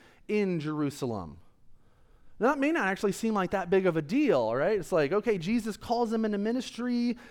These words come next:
and stay where you are. Just hang out there. You don't have to move. You don't have to uproot your family. No big deal, right? Awesome. Thanks, Jesus. Actually, so Jesus had just been crucified forty days earlier in Jerusalem.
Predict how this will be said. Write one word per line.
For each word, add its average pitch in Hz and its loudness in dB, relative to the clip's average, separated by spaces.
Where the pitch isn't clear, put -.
and 214 0
stay - -6
where 349 -2
you 320 -2
are. 170 -6
Just 233 -12
hang 277 -10
out 285 -10
there. 277 -8
You 147 -8
don't 175 -6
have 165 -8
to - -10
move. 254 0
You 180 -6
don't 170 -4
have 147 -4
to - -6
uproot 131 -6
your - -12
family. 220 -4
No 233 0
big 254 -4
deal, 277 0
right? 214 -4
Awesome. - -10
Thanks, 320 -12
Jesus. 120 -8
Actually, 147 -4
so 220 6
Jesus 269 0
had 226 -4
just 233 0
been 196 -2
crucified 170 0
forty 220 4
days 185 2
earlier 151 2
in 160 0
Jerusalem. 117 -4